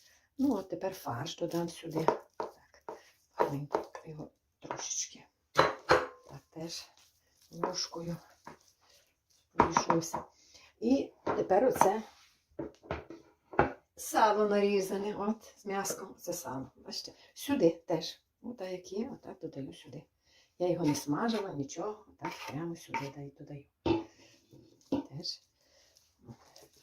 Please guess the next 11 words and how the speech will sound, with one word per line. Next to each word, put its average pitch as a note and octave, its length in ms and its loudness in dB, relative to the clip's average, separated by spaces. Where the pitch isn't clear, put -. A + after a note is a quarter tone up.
тепер C4 180 2
зажарочку F3+ 800 4
оцю, F3 280 -6
що - 160 -6
я E3+ 100 -2
робила. F3 380 2
Ну, A#3+ 80 2
тим, B3 240 -4
вам G#3+ 140 2
скажу, G#3 320 -2
що, F#3+ 280 -6